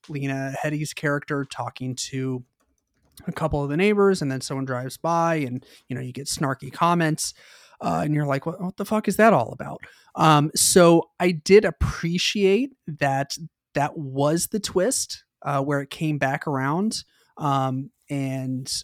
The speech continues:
you know, uh, kinda touch back on that. Um, was it the best ending? Um, I don't know. Uh, I mean, I, I honestly, I,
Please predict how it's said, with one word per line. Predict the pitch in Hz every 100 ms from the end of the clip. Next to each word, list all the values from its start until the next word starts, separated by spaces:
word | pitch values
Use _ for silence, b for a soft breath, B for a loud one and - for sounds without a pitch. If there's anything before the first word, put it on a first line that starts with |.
| - _ _ _ _ _ _ _ _
you | 151
know, | 135 135 143 160
uh, | 139 117 107 - - - _ _ _ _
kinda | - 127
touch | - - 147 -
back | 120 151 - -
on | 214
that. | 226 247 302 B B B B -
Um, | 175 156 160 - _ _ _ _ _ _ _ _ _ _
was | 196 180 180 208
it | 175
the |
best | 139 156 - 269
ending? | 285 302 339 349 - _ _ _ _
Um, | 175 180 180 180 180 180 175 175 175 180 180 - _ - - _ -
I | -
don't | 339
know. | 208 165 262 -
Uh, | 165 156 156 151 147
I | 175
mean, | 175 -
I, | 156 - _ _ -
I | 214 269 262 277 -
honestly, | 202 247 - 247
I, | 170 190